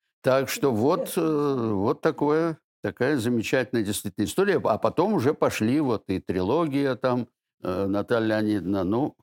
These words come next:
Speaker 1: может, не к сожалению, э, отказалась тогда её переводить, когда ей предлагали, потому что очень испугалась этого
Speaker 2: Я переводила
Speaker 1: масштаба.
Speaker 2: другое уже.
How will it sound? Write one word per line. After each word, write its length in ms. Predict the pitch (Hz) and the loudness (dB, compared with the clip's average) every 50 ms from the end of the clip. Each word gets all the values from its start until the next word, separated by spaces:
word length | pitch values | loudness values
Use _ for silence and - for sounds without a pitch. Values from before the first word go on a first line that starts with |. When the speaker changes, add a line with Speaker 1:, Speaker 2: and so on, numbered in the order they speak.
| _ _ _ | _ _ _
Speaker 1:
может, 300 | - 110 123 123 104 - - - | -4 -2 -2 -2 -2 -4 -6 -6
не 100 | 95 85 | -6 -4
к 60 | - | -4
сожалению, 800 | - - 90 - 101 98 113 147 156 151 139 139 139 135 120 - _ _ - | -4 -4 -2 -2 0 0 0 0 0 0 0 0 -2 -2 -4 -8 _ _ -6
э, 80 | - 113 110 107 104 101 | -4 0 0 2 0 0
отказалась 760 | 69 85 95 - - 107 92 104 147 170 175 165 156 - - | 0 -2 -4 -2 -2 -2 0 0 0 0 0 0 -2 -2 -2
тогда 240 | 151 143 139 139 131 | -2 -2 0 0 0
её 480 | 131 127 127 127 127 127 120 110 98 _ _ _ _ - | 0 0 0 0 0 0 0 -2 -4 _ _ _ _ -4
переводить, 680 | 127 110 117 117 117 113 104 107 110 104 - - - _ _ _ _ _ | -2 0 0 0 0 0 0 0 -2 -2 -4 -8 -20 _ _ _ _ _
когда 220 | - - 101 101 107 | -8 -6 -2 -2 0
ей 140 | 107 104 95 | 0 0 -2
предлагали, 720 | - - 107 98 104 110 110 104 104 104 104 98 95 92 | -2 -2 -2 0 2 2 0 2 2 2 2 2 0 -2
потому 240 | - - 101 98 87 | -4 -4 -6 -6 -4
что 140 | - 110 104 | 0 0 0
очень 340 | 90 - - - 92 - _ _ - | 0 -2 -4 -6 -6 -8 _ _ -6
испугалась 840 | - 127 - - - 135 123 117 135 127 110 101 104 98 - - - | -4 -4 -4 -4 -2 -2 0 2 2 2 2 2 0 -2 -4 -4 -2
этого 280 | 95 90 - - 214 226 | -2 -2 0 -2 -2 -2
Speaker 2:
Я 80 | 226 | -2
переводила 340 | - - 226 240 226 233 - - | -4 -2 -2 0 2 4 4 4
Speaker 1:
масштаба. 500 | 240 240 233 240 226 247 240 247 240 - | 4 2 0 2 4 4 4 4 4 2
Speaker 2:
другое 320 | 247 254 240 233 208 202 190 | 2 2 0 0 -2 -2 -2
уже. 360 | 185 185 185 175 180 202 | -2 -2 -2 -2 -4 -6